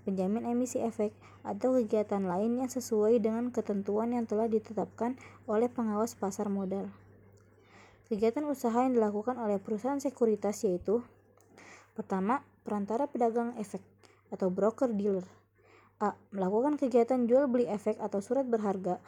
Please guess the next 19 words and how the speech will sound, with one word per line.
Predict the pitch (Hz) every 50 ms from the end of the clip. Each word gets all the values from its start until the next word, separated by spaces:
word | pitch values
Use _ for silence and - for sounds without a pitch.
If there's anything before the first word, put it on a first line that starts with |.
| - - - _
untuk | - 240 247 311 -
kepentingan | - 285 - 247 233 226 240 240 247 240
sendiri | 247 240 214 208 226 233 247 240 -
atau | - 190 - 247 254
pihak | 247 - 240 233 226 220
lain. | - 226 220 220 202 190 185 - - _ _ _ _ - - - _ _
B. | - 185 185 196 220 - - _ _ _ _ - 202
Jual | 208 269 302
beli | 285 247 269 254 247
efek | 220 214 - 233 233
seperti | - - 214 - 214 - - 202
saham | 196 - 233 247 247 277 285 277 262
dan | 262 262
obligasi | 233 233 202 214 208 220 196 202 - - 226 247 226
dapat | 254 262 - 294 240 233
dilakukan | 254 240 226 - - 214 - - 247 262 254
di | 240 233
bursa | 202 208 202 - - -
efek | - 202 190 - - 214